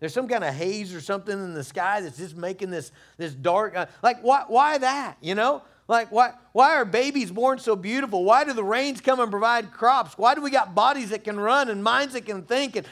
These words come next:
why are there so many wonderful things? Like, that's the more interesting question. Nobody ever asked that. You know, but like, what, man, why, why, why do I feel pretty good today? Like, that, that's the really great question. Like,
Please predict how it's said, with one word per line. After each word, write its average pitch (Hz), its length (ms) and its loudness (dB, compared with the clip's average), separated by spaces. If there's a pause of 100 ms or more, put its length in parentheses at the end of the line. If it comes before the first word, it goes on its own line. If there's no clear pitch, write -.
(100)
why 320 180 6
are 330 40 0
there 269 120 2
so 302 260 2
many 320 160 0
wonderful 285 380 2
things? 302 260 -2 (260)
Like, 320 140 4
that's 415 300 4
the 277 100 -2
more 240 240 2
interesting 254 540 -4
question. 254 340 0
Nobody 202 160 -4
ever 147 140 -6
asked 170 260 -6
that. 113 340 -10 (800)
You 208 100 0
know, 285 100 2
but 247 120 2
like, 240 220 2
what, 277 240 4
man, 302 220 2
why, 277 260 2 (220)
why, 302 240 2 (240)
why 285 240 2
do 311 80 2
I 320 140 4
feel 302 260 -2
pretty 294 260 -4
good 320 260 -2
today? 196 380 0
Like, 240 200 4
that, 339 280 2
that's 359 400 2
the 285 140 0
really 269 240 0
great 240 260 -2
question. 311 380 0
Like, 240 160 0